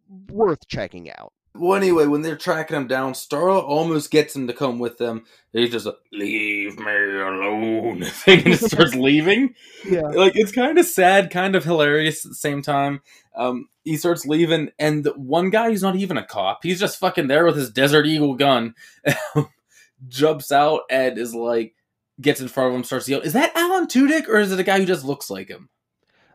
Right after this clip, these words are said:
Speaker 1: Oh, I don't know. Let me look here really quick through the thing. 'Cause if it is, that makes sense because of Nathan Fillion being in this. I don't see
Speaker 2: Yeah,
Speaker 1: him
Speaker 2: it looks a lot
Speaker 1: credited.
Speaker 2: like him, though.
Speaker 1: I don't see him credited.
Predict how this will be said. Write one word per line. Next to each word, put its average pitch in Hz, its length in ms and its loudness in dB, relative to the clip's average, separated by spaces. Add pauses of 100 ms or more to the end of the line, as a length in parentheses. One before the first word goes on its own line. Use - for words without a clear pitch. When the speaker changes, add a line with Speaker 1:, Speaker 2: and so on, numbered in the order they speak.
(100)
Speaker 1:
Oh, 143 320 2
I 143 160 -6
don't 139 240 -6
know. 110 400 -4
Let 107 160 -6
me 117 180 -6
look 104 260 -10
here 104 160 -12
really 98 300 -12
quick 90 360 -16
through 92 260 -12
the 107 120 -20
thing. 90 580 -14 (640)
'Cause 165 180 -4
if 190 140 0
it 160 120 0
is, 165 200 0
that 113 120 -4
makes 120 260 -6
sense 131 400 -6
because 107 440 -8
of 101 180 -10
Nathan 107 320 -8
Fillion 98 440 -10
being 82 260 -12
in 80 120 -12
this. 85 380 -16
I 131 100 -4
don't 165 200 -4
see - 180 2
Speaker 2:
Yeah, 117 360 8
Speaker 1:
him 110 100 -8
Speaker 2:
it 185 160 8
looks 202 280 4
a 175 60 6
lot 147 240 4
Speaker 1:
credited. - 20 -4
Speaker 2:
like 127 300 2
him, 104 140 -4
though. 101 300 -14 (280)
Speaker 1:
I 127 80 -2
don't 165 180 -4
see 156 120 -6
him 123 120 -6
credited. 73 560 -12